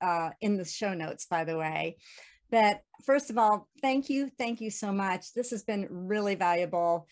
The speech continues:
And for, like I said, for me personally and, and also clinically, but this is, this is a real issue. And I think you have so much, um, you know, you've, you've helped folks like me, uh, therapists and,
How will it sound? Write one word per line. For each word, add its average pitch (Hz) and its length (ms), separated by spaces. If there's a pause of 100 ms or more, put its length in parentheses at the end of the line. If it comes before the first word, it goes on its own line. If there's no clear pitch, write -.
(240)
And 180 440 (140)
for, 214 260
like 226 220
I 262 60
said, 247 360
for 233 120
me 285 160
personally 269 1120
and, 226 540 (160)
and 220 280
also 220 440
clinically, 190 880 (360)
but 208 300
this 254 160
is, 302 140
this 262 260
is 277 160
a 233 80
real 208 260
issue. 185 540
And 196 160
I 196 80
think 208 240
you 233 340
have 208 540 (180)
so 220 380
much, 196 480 (180)
um, 180 500 (600)
you 226 160
know, 196 100
you've, 190 300
you've 202 180
helped 208 260
folks - 280
like 170 200
me, 165 320
uh, 170 200 (100)
therapists 180 500
and, 170 220